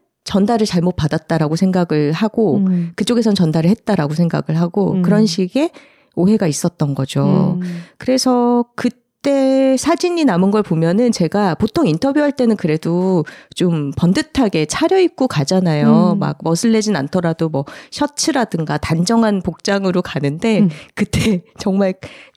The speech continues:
Speaker 1: 약간 산타클로스 같은 크리스마스 스웨터 입고
Speaker 2: 그거
Speaker 1: 연느님
Speaker 2: 제 스-,
Speaker 1: 앞에서
Speaker 2: 제 스웨터였잖아요.
Speaker 1: 네, 인터뷰를 하고 있어요.
Speaker 2: <laughs> 좀 허름한 거.
Speaker 1: 네.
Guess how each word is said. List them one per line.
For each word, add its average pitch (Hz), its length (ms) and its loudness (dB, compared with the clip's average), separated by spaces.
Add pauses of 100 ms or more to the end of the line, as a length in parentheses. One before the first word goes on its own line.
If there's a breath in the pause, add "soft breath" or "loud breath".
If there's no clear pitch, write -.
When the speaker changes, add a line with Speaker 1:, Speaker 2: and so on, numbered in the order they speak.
(140)
Speaker 1:
약간 190 160 -4
산타클로스 294 720 -2
같은 202 300 -2
크리스마스 359 520 0
스웨터 - 500 -2
입고 180 500 0
Speaker 2:
그거 170 180 2
Speaker 1:
연느님 214 320 4
Speaker 2:
제 - 0 -
스-, 233 140 2
Speaker 1:
앞에서 220 400 0
Speaker 2:
제 202 180 4
스웨터였잖아요. 220 1040 2
Speaker 1:
네, 214 60 4
인터뷰를 240 640 2
하고 269 260 0
있어요. 185 720 0
Speaker 2:
<laughs> 208 40 -2
좀 302 220 0
허름한 285 460 2
거. 202 340 2
Speaker 1:
네. 185 640 0